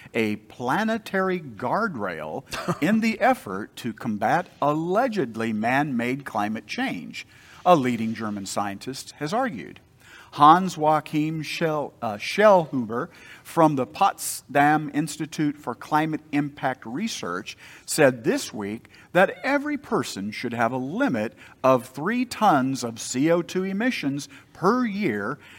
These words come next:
and those who exceed their limit should be forced to pay for the pleasure.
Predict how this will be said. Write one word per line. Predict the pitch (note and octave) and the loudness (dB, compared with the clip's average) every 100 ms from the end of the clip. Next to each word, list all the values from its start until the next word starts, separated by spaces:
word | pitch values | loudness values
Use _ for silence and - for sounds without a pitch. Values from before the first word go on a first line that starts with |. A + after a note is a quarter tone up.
| - A2+ | -10 -2
and | A#2 A2 | -2 2
those | C#3 F3+ F#3+ | 4 6 4
who | G#3 G3 | 2 0
exceed | G3 - - C#4 F4 E4+ A3+ | 0 -6 -6 -2 -2 0 2
their | B2 A2 | 4 4
limit | G#2+ A2 A2+ - - - _ | -2 -6 -8 -10 -20 -20 _
should | - C#3+ B2 | -6 -4 -2
be | A#2 G2+ | -2 -4
forced | - - F#3+ G#3 A#3 - - | -8 0 4 6 4 -4 -10
to | A2+ | -10
pay | - D3+ D#3+ F3 F#3 | -4 0 2 0 -4
for | - B2+ C#3 C#3+ | -6 0 0 0
the | D3 | -2
pleasure. | - C#3+ A#2 G2+ C#2+ | -4 0 0 0 -12